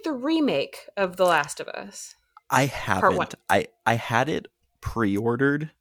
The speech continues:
Speaker 1: Okay.
Speaker 2: but, like, I canceled my pre-order,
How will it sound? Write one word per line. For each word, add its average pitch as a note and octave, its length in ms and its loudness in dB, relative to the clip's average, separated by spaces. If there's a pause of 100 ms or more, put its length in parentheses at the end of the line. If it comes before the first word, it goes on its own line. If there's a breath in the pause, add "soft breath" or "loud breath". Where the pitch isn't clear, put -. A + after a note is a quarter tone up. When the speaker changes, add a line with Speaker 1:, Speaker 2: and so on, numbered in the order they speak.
(480 soft breath)
Speaker 1:
Okay. - 80 -10
Speaker 2:
but, A#2 200 4
like, F#2+ 480 4 (680)
I G#2+ 140 4
canceled A#2+ 640 2
my C#3 160 6
pre-order, D3+ 720 2